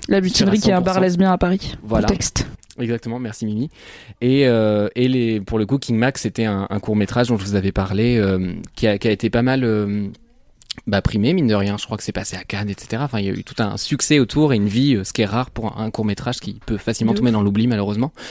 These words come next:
Speaker 2: Là, pour le coup, ça a été vraiment, euh, bien visible et c'est très chouette. Euh, donc voilà, si vous avez l'opportunité de regarder King Max, bah, vous verrez que le rôle de Maximilienne est assuré par Julie Furton, qui est comédienne, mais qui, du coup, fait du drag king, dirige une, une chorale queer qui s'appelle la Queerale, je crois, justement.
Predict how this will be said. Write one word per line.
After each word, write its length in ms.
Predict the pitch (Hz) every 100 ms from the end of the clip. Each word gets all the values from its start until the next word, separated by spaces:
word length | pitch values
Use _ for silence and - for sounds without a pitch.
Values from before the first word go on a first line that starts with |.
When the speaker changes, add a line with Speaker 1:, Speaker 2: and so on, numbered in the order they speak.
| - 127
Speaker 2:
Là, 100 | 135
pour 120 | 120
le 60 | 101
coup, 120 | 135
ça 120 | 117
a 40 |
été 180 | 92 110
vraiment, 380 | 101 98 120 113
euh, 40 | 92
bien 240 | 104 123
visible 420 | 110 107 120 143 -
et 60 | 104
c'est 140 | -
très 180 | - 92
chouette. 380 | - 101 - - - - - -
Euh, 180 | 104 95
donc 160 | 92 95
voilà, 160 | 92
si 140 | 85 123
vous 80 | 120
avez 100 | 127
l'opportunité 400 | 123 117 120 117
de 60 |
regarder 280 | 117 107 104
King 200 | - 123
Max, 240 | 113 127
bah, 100 | 110
vous 100 | 95
verrez 280 | 98 98 117
que 120 | -
le 180 | 98 92
rôle 180 | 95 110
de 80 | 107
Maximilienne 540 | 98 - 110 95 107
est 120 | 101 98
assuré 260 | - 104
par 160 | 101 95
Julie 200 | 92 101
Furton, 320 | - - 117
qui 240 | - 98
est 180 | 90 85
comédienne, 500 | - 107 95 113 135 147 - -
mais 120 | 117 120
qui, 140 | 113
du 80 | 95
coup, 120 | 120
fait 180 | - 117
du 100 | 98
drag 180 | 98 90
king, 440 | - 127 127 131 110
dirige 420 | 107 110 117 107
une, 320 | 101 92 92
une 220 | 104 101
chorale 320 | 95 117 110 101
queer 220 | 131 127
qui 60 |
s'appelle 240 | - 101 95
la 100 | 95
Queerale, 400 | - 98 95 156
je 80 | -
crois, 140 | 160
justement. 380 | 147 - 143